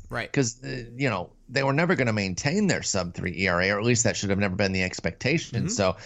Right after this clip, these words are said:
Speaker 2: I'm not worried either. I just, I did just wanna bring him up, though, 'cause it has been a little bit wobbly, particularly with the home runs, which was always, um, Justin's big issue
Speaker 1: Yeah,
Speaker 2: as
Speaker 1: no,
Speaker 2: far
Speaker 1: that
Speaker 2: as what he was going back at there. So
Speaker 1: Oh, I'm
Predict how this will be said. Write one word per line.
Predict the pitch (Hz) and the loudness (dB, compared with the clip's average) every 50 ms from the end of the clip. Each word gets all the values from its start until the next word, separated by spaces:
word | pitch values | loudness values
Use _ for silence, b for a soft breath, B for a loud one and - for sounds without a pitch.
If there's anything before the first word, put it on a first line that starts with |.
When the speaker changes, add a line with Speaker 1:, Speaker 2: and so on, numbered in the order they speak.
| B B B B B | B B B B B
Speaker 2:
I'm | 151 180 | 0 2
not | 190 196 170 | 2 2 4
worried | 165 160 156 147 | 4 4 4 4
either. | 147 151 151 151 | 4 2 2 2
I | 139 135 | 0 0
just, | 143 143 110 - | -2 -2 -2 -2
I | - 131 | -2 -2
did | 127 143 143 123 | 0 0 -2 -4
just | 131 117 | -4 -6
wanna | 139 131 120 | -6 -6 -4
bring | 127 131 123 | -4 -2 -2
him | 120 | 0
up, | 120 117 117 | -2 -2 0
though, | - 120 | -2 -2
'cause | 117 - 110 101 | -2 -2 -2 -2
it | 104 | 0
has | 113 113 110 | 0 0 0
been | - 117 107 | 0 -2 -2
a | 107 | -2
little | 107 107 110 104 | -2 -2 -2 -2
bit | 110 - - | -2 -2 0
wobbly, | 104 107 104 101 104 110 107 104 - B B B B B | 2 2 2 4 2 2 0 0 -4 B B B B B
particularly | - 131 131 160 143 160 143 | -2 0 2 4 4 4 4
with | 127 139 147 147 | 4 4 2 2
the | - 120 | 2 2
home | 117 123 123 120 117 | 2 4 4 4 4
runs, | 123 127 120 110 113 | 4 2 2 2 0
which | 110 104 - | -4 -4 -4
was | 107 95 110 | -2 0 2
always, | 107 107 104 101 101 87 - - - - | 2 2 2 2 0 -2 -4 -6 -6 -2
um, | 107 101 95 92 92 90 90 87 85 80 - - _ _ _ _ - - _ _ - | 0 0 2 2 0 0 -4 -6 -10 -12 -16 -18 _ _ _ _ -20 -20 _ _ -4
Justin's | 113 127 143 143 - - 113 110 92 | 0 2 2 2 0 -2 -6 -6 -6
big | 90 107 101 90 107 | -4 -4 -4 -2 -2
issue | 104 95 - - 95 92 90 | -4 -4 -4 -6 -4 -4 -2
Speaker 1:
Yeah, | 135 175 190 | -2 -2 -2
Speaker 2:
as | 156 | -2
Speaker 1:
no, | 156 87 | 0 2
Speaker 2:
far | 98 92 | 2 2
Speaker 1:
that | 92 | 0
Speaker 2:
as | 90 - - - - B B B _ | 0 -4 -10 -14 -16 B B B _
what | - 110 117 117 113 110 | -6 -2 2 2 2 2
he | 113 117 | 2 0
was | 107 101 92 - | 0 0 -2 -2
going | - 104 98 92 | -2 -2 -2 0
back | 92 98 95 95 92 - 90 | 0 0 0 0 0 -2 -4
at | 87 85 - - | -4 -4 -6 -6
there. | 92 90 87 90 | -8 -8 -6 -6
So | - - 110 95 | -6 -4 -4 -4
Speaker 1:
Oh, | 98 | -4
I'm | 78 | -6